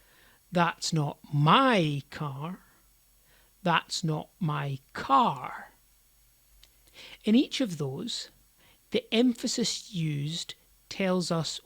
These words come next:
which of the elements of the sentence we think are important.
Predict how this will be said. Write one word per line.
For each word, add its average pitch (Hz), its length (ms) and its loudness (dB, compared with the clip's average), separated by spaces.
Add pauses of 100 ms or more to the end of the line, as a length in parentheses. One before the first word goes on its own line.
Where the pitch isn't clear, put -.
(100)
which - 460 -8 (520)
of 170 520 -2 (260)
the 165 300 -4
elements 233 520 2
of 160 80 -4
the 160 80 -2
sentence 147 680 -6
we 175 240 -6
think - 420 -10
are 156 300 -8
important. 190 800 -4